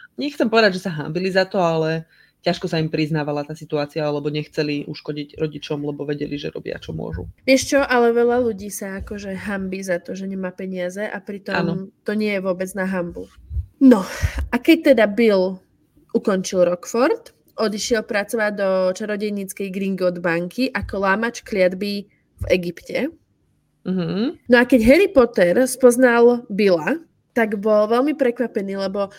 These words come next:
Speaker 2: on Billa vlastne poznal iba z rozprávania Ronovho a ostatných členov Weasleyovcov. A prekvapilo ho, že ako Bill vyzerá.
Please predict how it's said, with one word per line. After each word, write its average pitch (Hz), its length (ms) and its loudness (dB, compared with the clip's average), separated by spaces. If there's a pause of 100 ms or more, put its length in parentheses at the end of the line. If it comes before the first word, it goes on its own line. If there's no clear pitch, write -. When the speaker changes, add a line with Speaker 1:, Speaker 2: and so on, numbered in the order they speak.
(140)
Speaker 2:
on 277 220 0 (180)
Billa 226 380 -2
vlastne 220 320 -4
poznal 226 400 -4
iba 214 160 -4
z 202 160 -8
rozprávania 185 640 -6
Ronovho 214 720 -6
a 180 420 -4
ostatných 208 540 -10
členov 202 400 -4
Weasleyovcov. 190 880 -2 (100)
A - 140 -6
prekvapilo 262 680 0
ho, 190 260 -2 (460)
že 196 640 -2 (400)
ako 311 600 2 (180)
Bill 208 480 -2
vyzerá. 196 640 -2